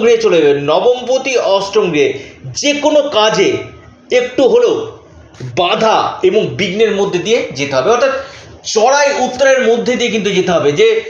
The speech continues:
যে কোনো কাজে স্মুথলি হবে এমন না, সেখানে বাধাপ্রাপ্ত হয়ে হয়ে আপনাদেরকে কিন্তু এগাতে হবে, আপনি যদি ধনু রাশির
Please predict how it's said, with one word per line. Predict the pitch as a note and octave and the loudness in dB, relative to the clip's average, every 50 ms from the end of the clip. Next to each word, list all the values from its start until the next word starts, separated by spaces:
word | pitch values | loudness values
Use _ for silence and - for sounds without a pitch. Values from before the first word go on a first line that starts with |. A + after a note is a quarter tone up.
| - - - B2+ | -12 -16 -12 -8
যে | - B3+ | -6 -4
কোনো | B3+ B3+ C4+ C4+ C4 | -2 0 0 0 0
কাজে | - B3+ B3+ B3+ B3+ B3+ C4 C4 B3+ - - C3+ - - - | 0 0 -2 -2 -2 0 0 2 2 0 0 -4 -6 -6 -10
স্মুথলি | - - E3+ A3+ D4 D#4+ D#4 D4+ D#4 D#4 C#4+ B3 | -8 -4 0 2 2 2 2 0 2 2 2 2
হবে | A#3+ A#3+ A3+ A#3 F#3 G3 G3+ | 2 2 2 2 2 0 0
এমন | G#3+ A#3 A3+ G#3+ G#3 | 0 0 0 0 0
না, | A3 B3 D#4+ D#4+ - - - - - - | -2 -2 -2 -4 -6 -10 -14 -20 -20 -20
সেখানে | - - - - A#3 - C#4 C4+ C#4+ C#4+ C#4+ C4+ C#4 B3+ - - - - - D3+ C3 - - | -16 -2 0 0 2 2 2 2 4 4 4 2 2 -2 -4 -10 -16 -16 -14 -14 -8 -4 -2
বাধাপ্রাপ্ত | G3 F#3+ G#3 B3 D4 C#4+ C4+ - - A#3+ B3 B3 B3 B3 - - A3 F3 C#3 A2+ A2+ A2 - | -2 0 0 0 0 -2 -2 -2 -2 -2 0 0 -2 -4 -2 0 0 2 2 0 -2 -4 0
হয়ে | E3 G#3+ A3+ A3 | 0 2 2 2
হয়ে | G#3 G#3+ G#3 D#3+ B2 G#2+ - - D3 D#3 | 2 2 2 2 0 -2 -2 -2 -2 -2
আপনাদেরকে | - - F#3 E3+ F3+ D#3+ E3+ | -2 -2 -2 0 0 0 0
কিন্তু | F3 F#3 F3+ B3+ A#3+ | -2 0 0 0 2
এগাতে | D#3 D#3+ D3+ C#3+ C3+ C3 C3 | 2 2 2 0 0 0 0
হবে, | A#2+ A2+ G#2+ A2+ A2 G#2 A2 - | 0 0 0 0 -2 -4 -4 -6
আপনি | C3+ D3 - F#3 F3 F#3 | -6 -2 -2 0 0 0
যদি | F#3 A#3 B3+ E4 E4 - - - - - - - - - - - - B2 A#2+ | 2 2 0 0 -2 -4 -10 -18 -20 -20 -20 -20 -20 -20 -20 -16 -12 -6 -2
ধনু | - F3+ G3+ A3 G#3+ | 0 2 2 4 2
রাশির | G#3 F#3+ F#3+ - A3 G#3+ | 2 0 -2 -2 -4 -4